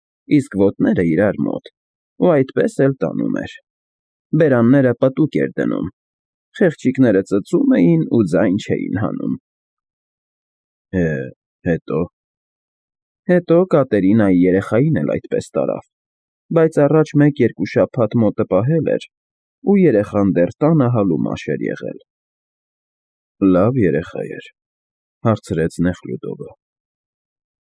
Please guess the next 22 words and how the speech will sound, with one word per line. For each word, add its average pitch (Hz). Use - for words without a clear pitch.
«Աննման 107
բան 73
էր, 85
իսկ 170
և 98
իսկ -
քեզ 85
էր 107
գցել», 110
ավելացրեց 90
պառավը, 90
թարթելով 101
պուպուշ 95
աչքի 98
մեկը։ 50
«Ինչու 107
էր 92
մաշվել։ -
Երևի 90
լավ 95
չէր -
կերակրել»։ -